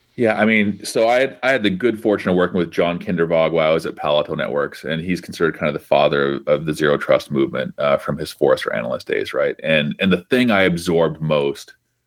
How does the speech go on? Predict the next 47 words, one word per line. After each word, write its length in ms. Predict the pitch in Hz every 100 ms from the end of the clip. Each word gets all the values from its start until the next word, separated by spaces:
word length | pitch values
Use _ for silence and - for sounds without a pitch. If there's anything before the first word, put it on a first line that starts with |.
| _ _ -
was 320 | 87 82 - _ -
zero 280 | 95 117 127
trust 320 | - 117 104
is, 340 | 90 85 82 90 87 -
is 180 | 85 82
as 260 | 78 85 92
much 300 | 85 87 -
an 100 | 90
evolving 560 | 80 80 78 82 82
strategic 480 | - - - 80 -
approach 480 | - - 78 82 -
to 80 | 90
cybersecurity 920 | - 80 85 92 - 82 85 82 87 - _ _ -
as 200 | 80 78
it 60 |
is 100 | 71
a 60 | 76
framework. 680 | - 78 78 85 90 92 - _ _ _
What 140 | 95
it 80 | 90
is 160 | 80 85
not 340 | 82 78 76
is 120 | -
a 80 | 80
product 420 | - - 67 69
you 60 | -
go 80 | 69
buy 160 | -
off 160 | - -
the 80 | -
shelf, 320 | - - - _ _
right? 260 | - 67 - _
And, 320 | - 80 78 -
and 140 | 87 90
so 200 | 92 87
for 160 | 90
me, 520 | 90 95 92 87 82 _ _ _ _
I 60 | 90
think 140 | 90
when 100 | 85
people 320 | - 113 107
are 80 | 92
looking 340 | 92 90 92 87
at 120 | 80
zero 300 | 85 82 78
trust, 640 | - 78 71 - - - _ _ _ _ -
uh, 320 | 80 76